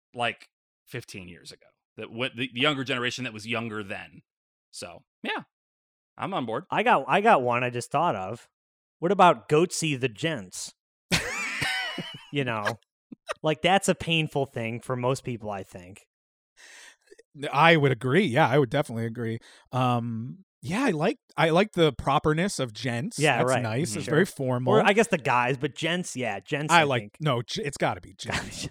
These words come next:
Speaker 2: All right, cool.
Speaker 3: Go see the guys is too casual.
Speaker 2: Yeah.
Speaker 3: That's the usted.
Speaker 1: Lemon Party, the leadership, you know, the, the, the
Speaker 3: Okay.
Speaker 2: Oh,
Speaker 1: leadership.
Speaker 2: sure.
Speaker 3: Okay.
Speaker 2: That's good.
Speaker 3: That is
Speaker 2: Yeah, I like
Speaker 3: good.
Speaker 2: that.
Speaker 3: It takes, now that does take a little prior knowledge 'cause not everyone knows Lemon Party, but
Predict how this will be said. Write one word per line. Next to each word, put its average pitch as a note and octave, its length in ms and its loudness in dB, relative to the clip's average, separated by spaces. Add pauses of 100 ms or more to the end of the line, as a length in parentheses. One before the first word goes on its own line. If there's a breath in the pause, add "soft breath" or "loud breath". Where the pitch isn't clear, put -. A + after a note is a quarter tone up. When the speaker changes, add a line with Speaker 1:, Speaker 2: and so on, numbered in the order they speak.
Speaker 2:
All A2 80 -8
right, G#2+ 260 -14
cool. C3 300 -2
Speaker 3:
Go G4 160 4
see G3 180 0
the A#2 120 -6
guys B2 460 2
is B2+ 100 -8
too F3 160 -6
casual. A2+ 460 -6
Speaker 2:
Yeah. A2 160 -12 (760)
Speaker 3:
That's C#3 140 -6
the C3+ 140 -8
usted. C#3 600 0 (100)
Speaker 1:
Lemon C#3+ 340 0
Party, C#3 300 -2
the A#2 140 -6
leadership, D3 640 -6 (100)
you E3+ 120 -10
know, D#3+ 300 -6
the, B2 220 -6
the, A2+ 80 -12
the A2+ 60 -4
Speaker 3:
Okay. F3+ 240 4
Speaker 2:
Oh, - 20 8
Speaker 1:
leadership. B2+ 220 4 (140)
Speaker 2:
sure. A#3+ 120 4 (100)
Speaker 3:
Okay. G3 180 2
Speaker 2:
That's G#3+ 180 2
good. G#2+ 300 -4
Speaker 3:
That B2+ 140 -6
is F3 80 -4
Speaker 2:
Yeah, - 60 -4
I - 20 -2
like C3 140 2
Speaker 3:
good. A#2+ 100 -2
Speaker 2:
that. A2 240 -8
Speaker 3:
It A#3+ 120 2
takes, - 240 -2 (180 soft breath)
now G#3+ 160 4
that C#4 180 6
does D4+ 140 -2
take B3 160 2
a A#3+ 60 6
little G#3 160 6
prior G3+ 360 2
knowledge D3+ 420 0
'cause C#3 120 -10
not D3+ 160 -4 (240)
everyone E3+ 640 0
knows B2 300 -6
Lemon A#2 240 -8
Party, A#2+ 400 -6
but A#3+ 280 8